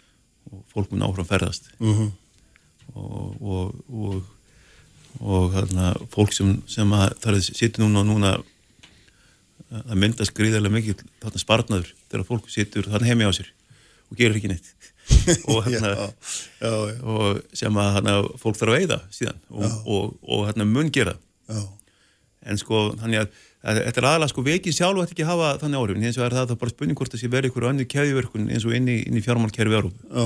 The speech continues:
Speaker 2: já, akkúrat.
Speaker 1: Og, og þau, að því þú varst að tala um konu á, þarna, út í Ítalíu, að,
Speaker 2: Mm.
Speaker 1: eh, Ítalía náttúrulega var ekki,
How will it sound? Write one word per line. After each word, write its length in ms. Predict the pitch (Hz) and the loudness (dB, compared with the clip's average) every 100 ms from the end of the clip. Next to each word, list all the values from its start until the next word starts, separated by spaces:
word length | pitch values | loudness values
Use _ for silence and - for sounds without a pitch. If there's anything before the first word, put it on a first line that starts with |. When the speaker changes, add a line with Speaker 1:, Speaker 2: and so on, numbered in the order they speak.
| 110 | 0
Speaker 2:
já, 80 | 107 - - 120 | -2 -8 -12 -8
akkúrat. 280 | 110 113 110 | -6 -4 0
Speaker 1:
Og, 280 | 104 101 104 104 107 - | 2 4 2 -2 -4 -4
og 80 | 113 | -4
þau, 80 | 107 | -2
að 160 | - | -4
því 120 | 95 104 | -6 -6
þú 80 | |
varst 100 | - - | -6 -2
að 60 | |
tala 160 | 107 98 | 0 0
um 60 | - | 0
konu 260 | 110 101 | 0 2
á, 60 | 101 - - 107 | 2 0 -6 -8
þarna, 240 | 104 110 113 | -4 -4 0
út 80 | |
í 80 | 117 | 0
Ítalíu, 320 | 117 113 101 | 0 0 0
að, 80 | 95 | 4
Speaker 2:
Mm. 160 | 139 123 - _ _ - - 143 | 4 2 -2 _ _ -20 -20 -14
Speaker 1:
eh, 160 | 117 117 - 117 | -10 -10 -8 -6
Ítalía 300 | 110 123 113 | -4 0 0
náttúrulega 420 | 104 113 - - | 0 -6 -12 -6
var 220 | 113 120 120 | 2 2 2
ekki, 280 | - 117 | -4 -4